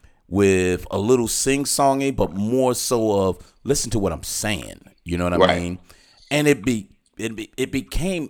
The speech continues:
Speaker 1: interesting because, and I don't, I might as well get into it right now. I kinda reject them because I think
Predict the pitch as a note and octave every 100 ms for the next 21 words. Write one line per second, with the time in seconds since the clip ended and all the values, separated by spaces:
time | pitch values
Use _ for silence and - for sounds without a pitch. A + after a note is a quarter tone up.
0 | _ F3 A#3 G3+ A#2 F2+ F2 G2 G2 G#2+
1 | - A#2+ G#2+ F#2 F#2+ - - - _ _
2 | - _ _ _ _ - G#2 G2 - A#2
3 | F#2+ - - - - - _ - C#3 B2+
4 | A2 G#2+ F#2 F#2 E2+ F#2 D2 D2+ C#2+ D2
5 | C2+ - - - _ _ _ _ _ _
6 | _ _ _ _ C3+ D#3+ - - G#3 B3+
7 | F#3 C3 F#2 B2 F3 - A2+ G#2 A2 F#2+
8 | A2+ - - G#3 - _ _ D3+ F#3+ D3
9 | - -